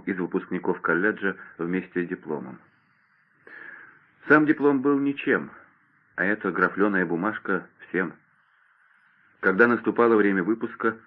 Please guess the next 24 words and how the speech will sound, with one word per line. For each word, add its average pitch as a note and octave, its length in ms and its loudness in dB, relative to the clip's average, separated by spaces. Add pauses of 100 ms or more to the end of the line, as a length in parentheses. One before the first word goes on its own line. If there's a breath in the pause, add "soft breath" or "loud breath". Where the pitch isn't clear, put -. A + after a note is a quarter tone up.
(240 loud breath)
машина A2+ 340 0
брала G2+ 340 4
отметки - 600 -4
студента E2+ 480 -4
и E2+ 80 -2
другие D#2+ 360 -4
показатели F#2+ 680 -4 (680 soft breath)
и F#2+ 120 -2
составляла A#2 520 6
из C3+ 180 6
них C3 380 0
одну G2 400 2
графическую A#2 840 0
линию — D2+ 400 -6 (440)
профиль. A2+ 420 0 (2000)
Графическая A#2 580 4
линия A#2+ 360 6
Бада A2+ 400 6
была G2 260 4
высокой G#2 400 2
в F2+ 80 2
области F#2+ 400 0
теории, G2+ 580 0 (540 loud breath)
низкая G#2+ 560 0